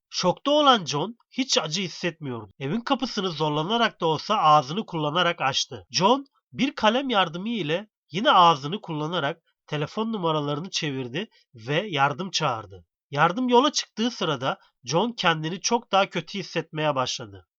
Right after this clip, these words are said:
Annesinin halısı tamamıyla kan içinde kalmıştı. John banyo küvetine gitti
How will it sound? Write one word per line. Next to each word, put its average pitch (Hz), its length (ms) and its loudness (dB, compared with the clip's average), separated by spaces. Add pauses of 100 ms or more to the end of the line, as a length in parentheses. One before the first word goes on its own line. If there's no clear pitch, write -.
(240)
Annesinin 196 580 0
halısı 165 580 -2
tamamıyla 160 600 0
kan 170 200 -2
içinde 127 380 -6
kalmıştı. 104 520 -12 (120)
John 180 320 0 (220)
banyo 170 360 0
küvetine 190 500 -2
gitti 151 500 -8